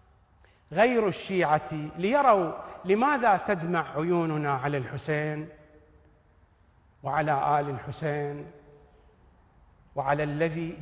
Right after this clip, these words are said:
جرى في الطفوف. لماذا؟ لماذا هذه القلوب يعتصرها الألم حينما يمر ذكر الحسين؟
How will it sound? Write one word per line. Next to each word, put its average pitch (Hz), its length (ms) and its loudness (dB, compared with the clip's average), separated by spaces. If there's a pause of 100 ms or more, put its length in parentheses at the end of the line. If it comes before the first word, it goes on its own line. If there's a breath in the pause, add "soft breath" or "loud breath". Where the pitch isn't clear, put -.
جرى 185 460 4
في - 60 -10
الطفوف. 123 500 -10 (200)
لماذا؟ 175 640 2
لماذا 226 380 4
هذه 180 320 4
القلوب 180 460 -2 (340 loud breath)
يعتصرها 180 840 -2
الألم 143 580 -4 (1900)
حينما 208 640 2 (320)
يمر 196 460 2
ذكر 151 340 -4
الحسين؟ 117 500 -6